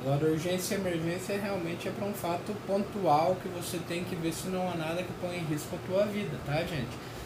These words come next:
Então, assim, é, muitas vezes o paciente tem dúvida e muitas vezes é, não só eu, né,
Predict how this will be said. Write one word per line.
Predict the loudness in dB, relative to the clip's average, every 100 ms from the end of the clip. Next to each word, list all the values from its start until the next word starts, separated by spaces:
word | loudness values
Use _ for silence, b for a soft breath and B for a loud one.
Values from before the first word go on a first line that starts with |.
| B -6 -4
Então, | 0 0 0
assim, | -2 -2 -2 0
é, | 2 4 4 4
muitas | 4 2 -2
vezes | 0 0 0
o | 0
paciente | 0 0 -2 -2 -4
tem | -2 0 4
dúvida | 4 4 2 2 4 4 2 B B B 2
e |
muitas | 4 4 2 0
vezes | 2 2 2 2
é, | 4 4 4 4
não | 2 0
só | 0 2 4
eu, | 4 4 4
né, | 2 2 0 0